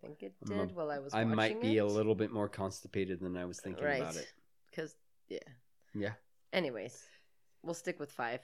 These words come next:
Speaker 2: Yeah.
Speaker 1: It's fine. <laughs>
Speaker 2: Yeah. <laughs> We'll just, we'll start there with that one. Just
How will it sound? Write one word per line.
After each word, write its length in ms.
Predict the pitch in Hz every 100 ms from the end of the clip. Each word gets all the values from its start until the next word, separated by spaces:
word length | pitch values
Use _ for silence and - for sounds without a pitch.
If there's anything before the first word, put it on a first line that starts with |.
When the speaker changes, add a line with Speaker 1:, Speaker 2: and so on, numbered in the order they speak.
| _
Speaker 2:
Yeah. 220 | 139 127
Speaker 1:
It's 40 | -
fine. 760 | 90 92 - - 170 165 190
<laughs> 20 |
Speaker 2:
Yeah. 240 | 135 131 117 - 147 -
<laughs> 80 | 170
We'll 140 | 180
just, 300 | 151 147 - - - - - -
we'll 80 |
start 300 | 123 147 123
there 160 | 98 104
with 140 | 98
that 180 | 87 76
one. 160 | 85 87 - _
Just 260 | - 92